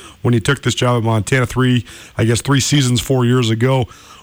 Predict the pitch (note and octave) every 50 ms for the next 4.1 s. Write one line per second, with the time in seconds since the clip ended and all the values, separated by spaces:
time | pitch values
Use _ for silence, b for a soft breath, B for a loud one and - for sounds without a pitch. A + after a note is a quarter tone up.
0 | B - B2+ C3 D3+ F#3 F3 E3 D#3+ - D3 F3 F#3+ F3+ D3+ D3 D#3 D#3+ E3 D#3+
1 | D#3 D3+ C3+ B2 C#3+ C3+ - C#3 A#2+ - D#3+ D#3 C3+ B2 B2 C3 C#3+ D3+ D#3+ -
2 | C#3+ D3+ D#3 C3+ D3 D3 A#2 - C#3+ C#3+ C#3 C3 - C3 B2+ B2 B2 B2+ C3 B2+
3 | B2+ B2 B2 B2 A#2 A2 A#2+ A#2 G#2+ - A#2+ A2 G2+ G#2 G2 - - - A2 G2+
4 | F2+